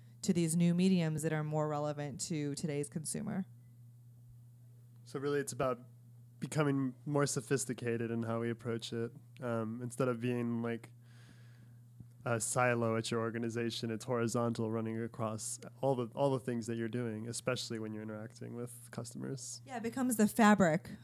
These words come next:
Speaker 1: of how you do business and the, and the, the fabric of an organization.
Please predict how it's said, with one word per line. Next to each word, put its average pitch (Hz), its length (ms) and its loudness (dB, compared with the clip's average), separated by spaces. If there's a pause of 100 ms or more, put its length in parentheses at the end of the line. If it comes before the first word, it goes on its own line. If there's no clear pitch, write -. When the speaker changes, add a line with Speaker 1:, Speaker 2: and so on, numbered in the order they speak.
(120)
Speaker 1:
of 170 360 8
how 170 200 2
you 185 180 10
do 175 180 6
business 170 400 4
and 160 100 2
the, 151 40 0
and 156 220 0
the, 147 220 0 (540)
the 175 60 8
fabric 185 440 8
of 160 140 6
an 156 80 2
organization. 151 800 2